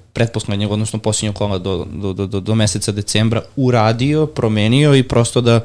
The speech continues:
podeliš sa nama i sa ljudima koji nas prate savete,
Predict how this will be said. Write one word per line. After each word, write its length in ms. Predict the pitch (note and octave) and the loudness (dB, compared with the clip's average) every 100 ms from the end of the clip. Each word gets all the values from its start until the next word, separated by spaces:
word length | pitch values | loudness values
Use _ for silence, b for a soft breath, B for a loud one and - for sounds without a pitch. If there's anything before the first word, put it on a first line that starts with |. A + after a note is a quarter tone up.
| B B B - | B B B -4
podeliš 560 | A2 A2 C3+ C3+ - - | 2 4 6 4 2 0
sa 200 | - D3 | 2 6
nama 380 | D#3 D#3+ E3 A#2+ | 6 6 6 4
i 100 | C3 | 0
sa 140 | - | 0
ljudima 280 | A#2 B2 A2+ | 0 0 -2
koji 140 | A#2+ | -4
nas 120 | A2+ - | -4 -2
prate 260 | A#2 - | -2 -2
savete, 600 | - G#2+ G#2+ C3 - C3 | -2 2 4 4 4 4